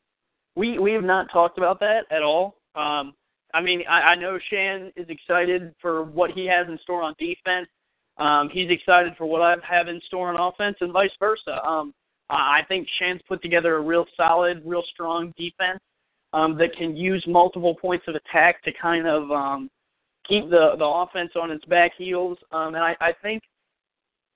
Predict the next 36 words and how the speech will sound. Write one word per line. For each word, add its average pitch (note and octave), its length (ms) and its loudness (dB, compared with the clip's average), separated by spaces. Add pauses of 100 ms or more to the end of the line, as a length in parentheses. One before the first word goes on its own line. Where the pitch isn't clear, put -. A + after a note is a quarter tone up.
(1000)
in A3 120 2
the G#3 200 0
same G3 300 4
token, G3 400 0
we, F#3 140 -4
we G#3 460 -2 (160)
aren't G3+ 260 4
even D#3+ 340 0
thinking G3 300 2
about D3+ 400 6
not E3 360 -4 (120)
succeeding. E3 580 -6
I, D#3 340 2
I - 80 4
think F#3+ 160 -2
we're F#3 160 4
gonna F#3+ 160 6
come G3 220 0
out G#3+ 160 2
of F#3+ 80 0
the F3 60 -4
gates F3 360 -4
firing, F3+ 580 -2 (120)
um, D3 360 -6 (420)
on D3+ 240 -2
both, F3+ 240 4 (100)
both F3+ 240 -2
ends E3+ 200 -4
of D3+ 60 -8
the D3+ 60 -4
ball. E3 460 2
And, D#3+ 220 -2
and D#3 220 -4
you F#3 120 -4
guys, F3+ 220 6 (580)
if, F#3 180 2